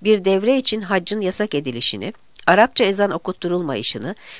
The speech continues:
devletin toplumu dinsizliğe sürüklemek için yaptığı zorlamalardan biri olarak kabul etmiştir. Eşref Edip,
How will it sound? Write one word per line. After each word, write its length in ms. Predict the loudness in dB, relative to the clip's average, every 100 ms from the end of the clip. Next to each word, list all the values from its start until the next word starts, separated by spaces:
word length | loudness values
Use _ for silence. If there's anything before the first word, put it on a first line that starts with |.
| -2
devletin 440 | 2 4 2 -2 -2
toplumu 500 | 0 0 -2 -4 -2
dinsizliğe 520 | -2 -4 -4 -2 -2
sürüklemek 600 | -2 -6 -4 -2 -2 -4
için 220 | -6 -2
yaptığı 440 | 0 0 0 -2
zorlamalardan 920 | 0 2 4 2 0 0 0 0 0 0
biri 160 | 2
olarak 360 | 2 0 -2 -4
kabul 300 | -6 -2 -4
etmiştir. 520 | -4 -8 -10 -10 -14 -16 -20 -20 -4 0
Eşref 340 | 0 0 -2
Edip, 260 | -2 -4